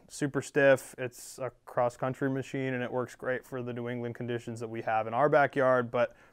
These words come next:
that goes for pretty much anywhere in the U S. A few things have changed with it. Um, namely, the new geometry is a little bit different where they're sending the seat stay down. Instead of directly from the seat collar, it's going down further,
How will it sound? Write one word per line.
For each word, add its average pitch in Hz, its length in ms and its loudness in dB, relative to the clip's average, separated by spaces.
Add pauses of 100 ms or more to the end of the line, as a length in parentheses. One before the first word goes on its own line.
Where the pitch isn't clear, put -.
(280)
that 127 180 4
goes 120 180 2
for 120 120 -10
pretty 120 240 -4
much 113 200 -6
anywhere 113 380 -2
in 110 120 -4
the 110 80 -10
U 107 140 -6
S. 110 300 -4 (380)
A - 40 0
few 165 220 0
things 151 260 4
have 131 120 -2
changed 120 320 0
with 120 160 -2
it. 123 160 0 (180)
Um, 107 440 -2
namely, 143 640 6
the 127 100 2
new 139 220 6
geometry 131 560 6
is 131 100 0
a 123 40 2
little 127 200 2
bit 120 240 -4
different 120 380 0
where 117 220 0
they're 113 220 0
sending 131 560 2
the 117 60 -6
seat 131 280 -2
stay 113 240 -4
down. 113 420 -4 (360)
Instead 135 220 4
of 120 80 0
directly 127 480 2
from 120 200 -2
the 117 60 -2
seat 123 260 -2
collar, 123 480 4 (240)
it's - 160 -8
going 120 420 0
down 120 280 2
further, 117 540 4